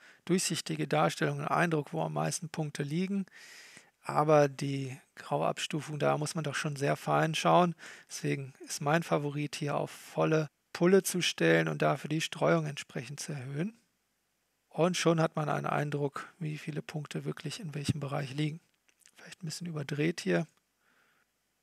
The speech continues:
So, jetzt kann man auch noch besser zwischen den unterschiedlichen Attraktivitätskategorien unterscheiden.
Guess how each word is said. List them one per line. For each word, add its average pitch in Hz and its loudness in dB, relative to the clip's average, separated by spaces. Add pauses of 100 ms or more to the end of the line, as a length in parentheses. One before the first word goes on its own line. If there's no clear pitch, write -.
(180)
So, 156 2
jetzt 156 2
kann 147 0
man 139 4
auch 147 2
noch 135 0
besser 147 -4
zwischen - -12
den 147 -6
unterschiedlichen 156 -10
Attraktivitätskategorien 143 -8
unterscheiden. 160 -8